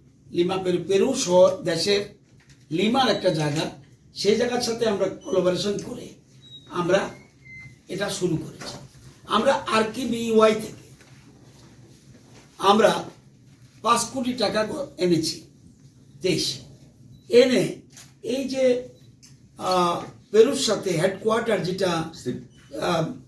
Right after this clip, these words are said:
Speaker 1: যা-, যেটা আলুর, আহ,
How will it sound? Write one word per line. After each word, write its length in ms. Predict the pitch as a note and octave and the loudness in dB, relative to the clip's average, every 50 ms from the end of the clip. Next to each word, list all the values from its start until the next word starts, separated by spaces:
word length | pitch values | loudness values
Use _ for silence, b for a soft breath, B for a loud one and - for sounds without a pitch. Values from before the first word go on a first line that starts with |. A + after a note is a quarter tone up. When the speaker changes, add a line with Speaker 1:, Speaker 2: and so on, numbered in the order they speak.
| - - - - - - B2+ C3 E3 | -20 -20 -20 -20 -16 -16 -14 -4 0
Speaker 1:
যা-, 340 | F3+ F#3 F#3+ F#3 F3+ - E3 | 2 4 4 4 2 2 0
যেটা 480 | F3 F3+ - F#3+ F#3+ F#3 F3+ - - - - - - - - _ | -2 0 0 0 0 -2 -2 -4 -8 -12 -18 -20 -20 -20 -20 _
আলুর, 540 | - - G3 G#3 A3 A#3 A#3+ B3 B3 - - - - - - - - _ - - _ - - - | -2 2 4 4 6 6 4 2 2 0 -6 -12 -18 -20 -20 -20 -20 _ -20 -20 _ -20 -20 -20
আহ, 460 | - C4 C4 C4 C4 A3 G3+ - - | -16 -14 -12 -12 -12 -12 -14 -16 -18